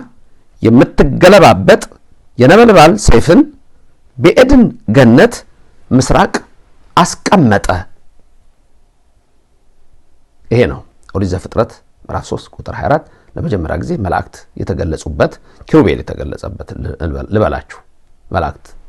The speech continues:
የሚለው እንዳለ ሆኖ ግን ኪሩቤል መልአክ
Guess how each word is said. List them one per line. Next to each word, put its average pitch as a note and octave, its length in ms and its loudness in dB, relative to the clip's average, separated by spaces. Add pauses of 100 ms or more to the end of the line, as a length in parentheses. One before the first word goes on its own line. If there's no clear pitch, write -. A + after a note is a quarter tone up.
(100)
የሚለው C#2+ 280 -12 (1120)
እንዳለ B2+ 300 -4
ሆኖ C#3+ 200 2 (240)
ግን G#3 140 -4 (340)
ኪሩቤል F2 380 0
መልአክ - 340 -4